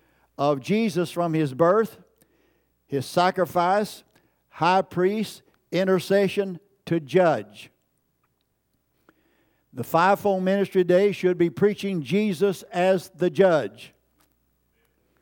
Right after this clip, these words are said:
I've looked through every, uh, website that ministers in this message as far as I can find.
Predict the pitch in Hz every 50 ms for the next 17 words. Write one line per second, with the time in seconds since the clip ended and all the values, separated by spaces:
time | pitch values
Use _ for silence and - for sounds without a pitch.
0 | _ _ _ _ _ _ _ _ - 120 135 143 147 127 147 170 185 190 180 -
1 | - 180 175 180 180 190 190 190 202 180 202 202 190 180 160 151 147 147 143 -
2 | - - - 135 127 117 120 113 107 113 120 156 175 190 190 156 - - 175 170
3 | 175 180 170 165 147 147 - - - 175 147 165 190 185 165 - - 165 143 156
4 | 170 170 170 170 - 143 170 170 175 175 - 180 156 131 147 135 - - 165 165
5 | 165 165 156 143 117 170 160 156 - 151 139 - - 190 175 156 143 151 170 180
6 | 175